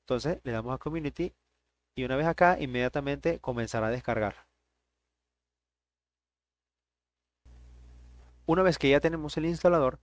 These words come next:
simplemente le damos doble clic, ejecutar, aceptamos.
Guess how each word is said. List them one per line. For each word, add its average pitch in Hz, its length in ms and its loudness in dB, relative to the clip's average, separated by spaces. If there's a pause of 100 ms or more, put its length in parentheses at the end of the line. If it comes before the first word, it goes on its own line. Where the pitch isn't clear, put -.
(100)
simplemente 147 540 -2
le 127 80 0
damos 120 340 -2 (180)
doble 165 260 2
clic, - 280 -8 (680)
ejecutar, 143 640 -2 (1200)
aceptamos. 139 760 -2